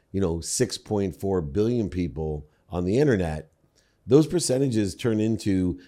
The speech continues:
an unbelievable opportunity to share your frequency, understand the spectrum that you do resonate so that you can get better, more clear at what you say, so that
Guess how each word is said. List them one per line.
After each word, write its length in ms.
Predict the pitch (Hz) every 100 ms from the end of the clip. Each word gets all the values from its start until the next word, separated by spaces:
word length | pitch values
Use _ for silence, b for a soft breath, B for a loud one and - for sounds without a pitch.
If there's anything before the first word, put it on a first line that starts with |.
| B
an 140 | 92 104 -
unbelievable 800 | 117 127 127 113 110 101 95 95
opportunity 1000 | 65 92 90 85 76 85 76 73 78 76 b b _
to 120 | 92
share 380 | - - 110 110
your 200 | 107 101
frequency, 840 | - 87 82 80 - 80 76 71 b b b
understand 640 | 113 127 120 - 107 104 98
the 80 | 87
spectrum 540 | - 101 98 101 90
that 140 | 87
you 120 | 80 87
do 240 | 92 135
resonate 540 | 127 120 117 113 113
so 160 | - 98
that 160 | 87 90
you 140 | 87
can 120 | 90
get 260 | 87 85 67
better, 480 | 110 120 143 165 b b b
more 180 | 98 87
clear 380 | - 120 127
at 100 | 120
what 240 | 104 98 -
you 140 | 90 76
say, 500 | - 95 104 170 180 b b b
so 160 | - 110
that 260 | 107 98